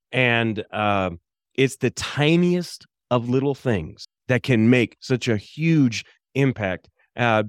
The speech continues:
one of the questions you were asking, uh, or that you ask on your show is something I think about a lot. It's like,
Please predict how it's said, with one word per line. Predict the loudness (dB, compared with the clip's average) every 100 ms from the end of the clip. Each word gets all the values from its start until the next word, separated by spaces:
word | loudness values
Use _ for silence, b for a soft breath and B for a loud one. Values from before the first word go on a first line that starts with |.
| -4
one | 0 2
of |
the | 0
questions | 0 -2 -2 -2
you |
were | -4 -4
asking, | -4 -4 -6 -6 -4 -6 -10 _ _ -6
uh, | -4 0
or | 2
that | 2 2
you | 2
ask | 2 0 0 -4
on | -2
your | -2 -6
show | -4 0 2 0 -4 _ _ _
is | -8
something | -4 -2 -2
I | -2 -4
think | -6 -8
about | -10 -14 -16 -20 -20 _
a | -2
lot. | 2 2 0 -4
It's | -2
like, | -4